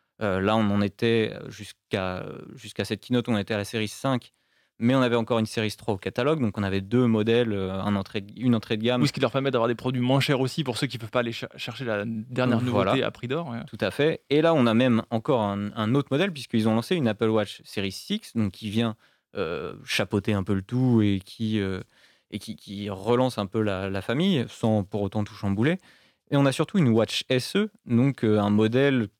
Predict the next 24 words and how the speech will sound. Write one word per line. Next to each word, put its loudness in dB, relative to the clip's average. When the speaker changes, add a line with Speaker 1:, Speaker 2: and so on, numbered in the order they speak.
Speaker 1:
qu'on -4
pourrait 0
juger 0
de, 0
de -2
plus 2
accessible, -2
euh, -2
un 0
peu 4
à 6
l'image 2
de 0
ce -6
qui -8
se -8
fait 2
sur -4
les 0
iPhones, 0
avec -2
l'iPhone -4
S 0
E, 2